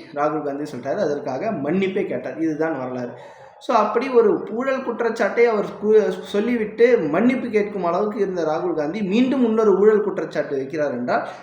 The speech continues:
கண்டிப்பா ஒரு நாலு தடவையாவது கிராஸ் வெரிஃபை பண்ணியிருப்பாரு அப்படின்னு நீங்க நினைக்கலாம். But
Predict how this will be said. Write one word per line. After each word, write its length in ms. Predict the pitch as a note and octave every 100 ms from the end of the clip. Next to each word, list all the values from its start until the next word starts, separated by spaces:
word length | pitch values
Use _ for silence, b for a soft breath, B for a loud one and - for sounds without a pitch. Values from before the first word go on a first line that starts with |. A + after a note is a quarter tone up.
| -
கண்டிப்பா 380 | F3 G3+ G3+ B3
ஒரு 120 | G#3+
நாலு 240 | D3+ D#3
தடவையாவது 440 | D3+ D3+ F#3 F3 B3+
கிராஸ் 320 | D#3+ D#3+ -
வெரிஃபை 280 | D3+ C#3+ B2
பண்ணியிருப்பாரு 640 | D3+ F3 F#3 - B2+ C#3 - - -
அப்படின்னு 260 | B2+ B2 D3+
நீங்க 280 | D#3 B2 A#2
நினைக்கலாம். 340 | C#3+ C3 C#3+ B B B
But 120 | C#3